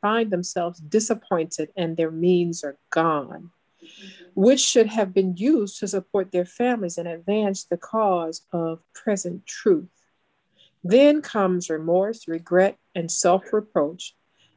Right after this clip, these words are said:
and some conscientious ones cast away their confidence and lose their spiritual enjoyment.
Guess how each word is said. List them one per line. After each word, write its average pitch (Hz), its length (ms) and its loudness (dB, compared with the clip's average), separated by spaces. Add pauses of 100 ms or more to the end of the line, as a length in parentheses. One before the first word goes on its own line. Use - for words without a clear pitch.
(100)
and 208 180 4
some 254 300 2
conscientious 233 840 -4
ones 160 360 -6
cast - 460 0
away 214 260 4
their 175 160 0
confidence 185 640 -4
and 175 240 0
lose 190 400 0
their 165 160 -2
spiritual 208 560 -2
enjoyment. 170 640 -4